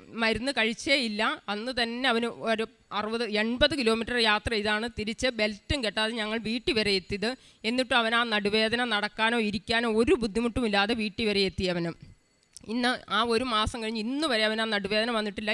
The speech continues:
ഇപ്പോൾ ബൈക്ക് എടുത്തുകൊണ്ടാണ് അവന് കോളേജിൽ പോകുന്നത്. പിന്നെ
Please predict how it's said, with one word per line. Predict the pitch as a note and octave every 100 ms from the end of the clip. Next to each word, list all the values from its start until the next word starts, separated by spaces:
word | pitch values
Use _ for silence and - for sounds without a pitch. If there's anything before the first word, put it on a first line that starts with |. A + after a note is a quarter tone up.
| G#3
ഇപ്പോൾ | - G#3+ C4 - - - _ F#3 G#3+
ബൈക്ക് | B3 C#4+
എടുത്തുകൊണ്ടാണ് | G#3+ A3 G#3+ G#3+ G#3 G#3
അവന് | G#3+ A3+ _ - G3+
കോളേജിൽ | G3+ G#3 A#3 G3
പോകുന്നത്. | F#3 F3+ D3+ - _ - - - - _ _ _ _ _ - - - - - -
പിന്നെ | A3 A#3